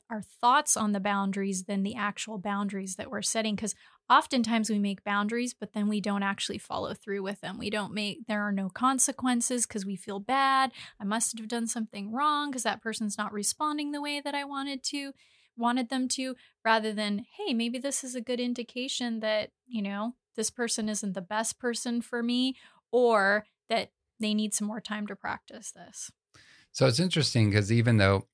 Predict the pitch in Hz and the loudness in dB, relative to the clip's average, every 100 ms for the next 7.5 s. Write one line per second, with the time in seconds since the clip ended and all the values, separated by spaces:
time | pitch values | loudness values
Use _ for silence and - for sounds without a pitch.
0 | - 127 104 117 110 104 90 - - 98 | -2 2 4 8 6 6 4 0 0 4
1 | 104 131 - 110 101 98 - 117 101 95 | 4 4 4 4 4 2 4 4 4 2
2 | 95 - - - - _ 113 117 117 - | 0 -4 -8 -14 -20 _ 6 8 6 2
3 | 107 101 92 _ - _ 143 135 107 120 | 4 2 0 _ -20 _ 6 8 8 8
4 | 120 107 104 101 98 95 - 123 113 104 | 8 8 6 6 4 2 4 6 8 4
5 | - - - - 160 104 101 135 180 110 | -2 -2 -2 0 4 6 8 6 6 4
6 | 101 95 87 120 117 - 101 95 98 95 | 2 0 0 4 4 4 -2 -2 0 0
7 | 95 - 117 120 | -2 -6 -6 -6